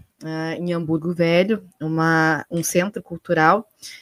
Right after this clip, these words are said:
e que justamente ela também,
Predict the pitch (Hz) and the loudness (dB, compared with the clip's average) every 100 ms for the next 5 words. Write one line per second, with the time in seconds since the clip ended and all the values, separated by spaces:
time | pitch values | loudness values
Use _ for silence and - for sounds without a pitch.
0 | _ - 185 214 214 214 208 180 196 208 | _ -2 -2 2 4 6 2 0 0 2
1 | 240 214 220 214 214 220 220 190 190 220 | 4 2 4 4 4 4 2 4 4 2
2 | 196 | -2